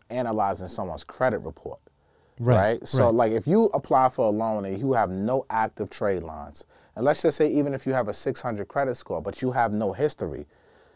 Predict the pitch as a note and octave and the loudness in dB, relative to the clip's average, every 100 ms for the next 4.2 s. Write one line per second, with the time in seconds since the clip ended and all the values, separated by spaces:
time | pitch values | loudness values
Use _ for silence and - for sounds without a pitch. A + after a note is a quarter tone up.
0 | _ _ - G2+ F#2+ - A2 C#3 C3+ A#2+ | _ _ -4 -4 -4 0 2 4 4 0
1 | G#2 C3+ D3 A2 G2 D#2+ G2 - _ _ | -4 -4 -4 -4 -6 -10 -14 -20 _ _
2 | _ _ _ _ _ _ - F#2+ G#2+ - | _ _ _ _ _ _ -6 -4 -4 -6
3 | A#2 G2+ F#2 B2 D3 A2+ A2+ - - D#2+ | -6 -4 -4 -4 -4 -6 -8 -8 -8 -8
4 | - | -12